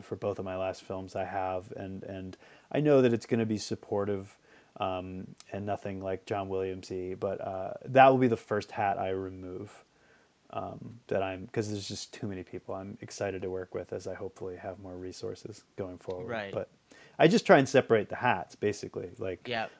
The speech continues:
Speaker 1: what I always say is that, yeah, the director hates the writer, the editor hates the director, and,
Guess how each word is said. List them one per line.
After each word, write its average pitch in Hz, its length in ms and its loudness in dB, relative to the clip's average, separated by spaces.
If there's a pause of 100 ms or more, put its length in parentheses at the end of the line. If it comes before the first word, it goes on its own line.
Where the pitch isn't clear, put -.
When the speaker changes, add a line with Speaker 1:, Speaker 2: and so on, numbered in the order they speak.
Speaker 1:
what 120 120 8
I 123 40 12
always 113 220 10
say 107 160 4
is 98 100 -2
that, 110 140 -4
yeah, 107 120 4
the 95 80 -4
director 113 460 4
hates 104 280 -2
the 107 100 -4
writer, 98 440 0
the 104 240 -6
editor 101 300 -4
hates 98 240 -6
the - 100 -14
director, 92 560 -6
and, 95 240 -10